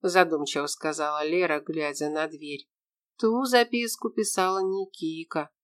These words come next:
«Почему ты так решила?» Спросил я, готовый удовлетвориться молчанием Леры. «А хочешь, я приготовлю тебе яичницу с вишневым вареньем?» вдруг восторженно спросила Лера.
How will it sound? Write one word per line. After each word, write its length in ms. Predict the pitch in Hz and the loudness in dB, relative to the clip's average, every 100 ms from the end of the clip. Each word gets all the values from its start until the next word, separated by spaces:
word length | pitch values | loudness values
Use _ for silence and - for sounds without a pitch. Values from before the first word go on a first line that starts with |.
| _ - | _ -8
«Почему 340 | 127 139 143 | -4 -2 -2
ты 120 | 131 | -4
так 200 | 131 127 | -6 -6
решила?» 640 | 139 131 - 151 165 156 - _ _ - | -6 -4 -2 0 0 -2 -6 _ _ -10
Спросил 560 | - 190 175 - 185 | 2 4 4 4 0
я, 300 | 170 175 196 | 2 2 4
готовый 640 | 170 156 - 170 151 151 - | 4 0 2 0 0 -2 -2
удовлетвориться 920 | 165 156 156 151 147 165 160 143 - 151 | -2 -2 -2 -4 -4 -4 -4 -4 -4 -2
молчанием 800 | 151 156 - 160 147 147 160 165 | -2 -2 -4 -6 -6 -10 -10 -8
Леры. 460 | 151 143 139 139 _ _ _ _ _ | -8 -8 -8 -10 _ _ _ _ _
«А 160 | 254 240 | 4 6
хочешь, 500 | 240 392 - 208 - | 8 8 8 2 4
я 160 | 202 | 2
приготовлю 680 | 202 208 208 208 330 330 190 | 4 2 2 2 2 6 4
тебе 300 | - 185 185 | 4 2 4
яичницу 800 | 185 196 302 330 208 180 170 165 | 4 6 4 4 4 4 2 -4
с 120 | - | -4
вишневым 600 | 170 160 214 294 226 143 | -2 0 2 2 2 0
вареньем?» 640 | 143 139 147 165 202 196 185 _ _ - | 0 -2 2 4 6 4 2 _ _ -2
вдруг 380 | 202 190 185 165 | 0 4 2 4
восторженно 680 | 165 - 175 151 156 151 | 2 2 0 0 -2 -4
спросила 680 | 151 - 151 151 - 143 147 | -4 -2 -2 -2 -4 -4 -4
Лера. 440 | 151 151 147 147 | -4 -4 -2 -4